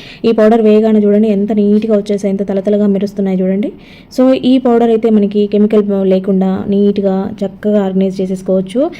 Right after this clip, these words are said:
తయారు చేసేసుకోవచ్చు. మనకి ఎన్ని నెలలైనా కూడా ఇది స్టోర్ ఉంటుంది. So దీంట్లో వాడేటివన్నీ కూడా మనము ఇంట్లో ఉండేటివి అనమాట.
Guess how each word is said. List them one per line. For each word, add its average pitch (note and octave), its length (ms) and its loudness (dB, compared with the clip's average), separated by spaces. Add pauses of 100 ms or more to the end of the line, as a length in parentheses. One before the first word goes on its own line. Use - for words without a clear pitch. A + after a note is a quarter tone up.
(220)
తయారు G3 260 -2
చేసేసుకోవచ్చు. G3+ 540 -2
మనకి G3 400 -2 (260)
ఎన్ని G#3+ 200 4
నెలలైనా G#3+ 480 2
కూడా G3+ 200 0
ఇది A#3+ 260 0
స్టోర్ G3 320 -2
ఉంటుంది. G3 360 0
So B3+ 200 -4
దీంట్లో G3+ 240 2
వాడేటివన్నీ G#3 720 0
కూడా G#3+ 240 -2
మనము A3 300 0
ఇంట్లో A#3+ 300 0
ఉండేటివి F3+ 380 0
అనమాట. F3 240 -6